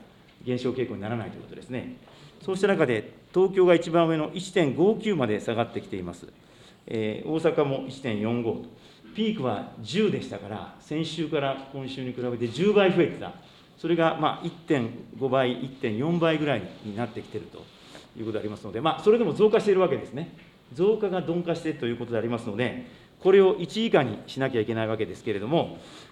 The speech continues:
えー、まあ、まん延防止等重点措置の効果も一定程度は、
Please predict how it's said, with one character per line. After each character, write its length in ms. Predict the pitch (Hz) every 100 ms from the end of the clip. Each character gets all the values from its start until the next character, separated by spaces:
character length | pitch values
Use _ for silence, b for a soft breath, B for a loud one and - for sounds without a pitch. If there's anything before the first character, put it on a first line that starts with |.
| -
え 720 | 123 117 107 104 101 - -
ー、 40 | 165
ま 80 | 151
あ、 20 |
ま 160 | 165
ん 60 | 196
延 100 | 190
防 100 | 185
止 100 | 180
等 160 | 190 131
重 140 | 139
点 160 | 147 151
措 100 | 160
置 120 | 139
の 100 | 117
効 220 | 143 185
果 100 | 170
も 160 | 120 127
一 80 | 165
定 300 | - 254 254
程 160 | 240
度 100 | 139
は、 140 | 110